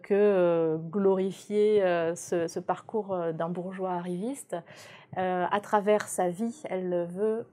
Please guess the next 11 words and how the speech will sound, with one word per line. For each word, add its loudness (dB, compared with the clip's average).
euh, -6
re-, -4
recréer, -2
euh, -4
réécrire -4
toute -10
l'histoire -4
de -6
ce -8
siècle. -6
Donc, -8